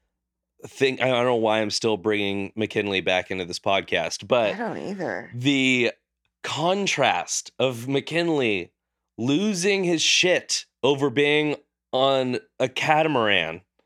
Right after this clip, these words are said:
Speaker 1: where
Speaker 2: Right.
Speaker 1: Clint is out here, master and commander of the
Speaker 2: Right.
Speaker 1: seas. It's just a funny contrast.
Speaker 2: I know, totally. <laughs> Uh, and my only qualm with this date was that there needed to be a damn kiss.
Speaker 1: I know.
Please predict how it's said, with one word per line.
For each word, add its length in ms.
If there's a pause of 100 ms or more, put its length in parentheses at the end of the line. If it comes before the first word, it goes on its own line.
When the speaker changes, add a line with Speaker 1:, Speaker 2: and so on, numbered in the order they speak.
(420)
Speaker 1:
where 200 (180)
Speaker 2:
Right. 100 (200)
Speaker 1:
Clint 420
is 160
out 240
here, 240
master 460
and 120
commander 720
of 60
the 60
Speaker 2:
Right. 260
Speaker 1:
seas. 760
It's 220
just 320
a 40
funny 300
contrast. 600
Speaker 2:
I 40
know, 260
totally. 680 (380)
<laughs> 500 (520)
Uh, 560 (380)
and 400 (140)
my 220
only 420
qualm 560
with 160
this 200
date 360
was 220
that 340 (300)
there 180
needed 300
to 100
be 160
a 60
damn 320
kiss. 520
Speaker 1:
I 140
know. 240